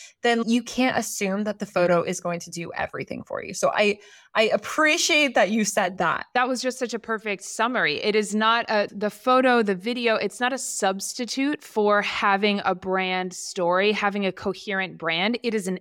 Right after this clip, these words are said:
Speaker 2: amplifier of the brand. And if you want to reach more people and impact more people and convey and communicate that message with so much more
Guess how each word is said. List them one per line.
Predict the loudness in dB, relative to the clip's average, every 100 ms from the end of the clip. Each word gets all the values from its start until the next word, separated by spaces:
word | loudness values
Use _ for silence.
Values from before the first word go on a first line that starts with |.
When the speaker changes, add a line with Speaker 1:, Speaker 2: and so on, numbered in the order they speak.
| -2
Speaker 2:
amplifier | 0 0 -4 -4 0 0 0 -2
of | -4
the | -4
brand. | -4 -4 -6 -12 -6
And | -4 -2
if | -4 -4 -6
you | -2
want | 0 0
to | -4 -6 -6 -8
reach | -10 -10 -8 -4
more | -2 -2
people | -4 -12 -4 -2 -2
and | -4 -10 -4
impact | -4 -4 -4 -6 -6
more | -6 -6
people | -8 -8 -4
and | -4 -6
convey | -6 -8 -4 -2 0 -2
and | -4 -8
communicate | -14 -12 -8 -6 -8 -4 -4 -4 -8 -20 -20 _ _ -2
that | -2 0
message | -4 -4 -6 -8 -8 -8 -8
with | -8
so | -8 -10 -2 0 0
much | -2 -6 -6
more | -8 -4 -2 -2 -4